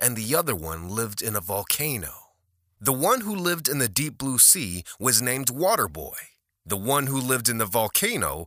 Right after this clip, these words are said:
was named Fireboy. One day, there was an emergency in the city.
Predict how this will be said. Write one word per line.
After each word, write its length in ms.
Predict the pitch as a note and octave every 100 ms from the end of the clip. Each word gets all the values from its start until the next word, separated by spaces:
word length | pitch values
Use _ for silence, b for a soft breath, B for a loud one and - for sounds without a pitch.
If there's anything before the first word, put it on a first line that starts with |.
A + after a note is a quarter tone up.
| B -
was 220 | G2 -
named 240 | A2+ A#2
Fireboy. 960 | - - F#3 G3 G2+ C#2+ C2+ - - - _ _ _ _ G2+
One 260 | F#3+ F#3+
day, 400 | B2 C2 - - - B B
there 100 | C#3+
was 180 | D3+ -
an 80 | C#3+
emergency 680 | C3 D#3+ G3 G3 G3+ G#3+ G3
in 100 | D#3+
the 80 | B2+
city. 640 | - F#3+ D3+ - -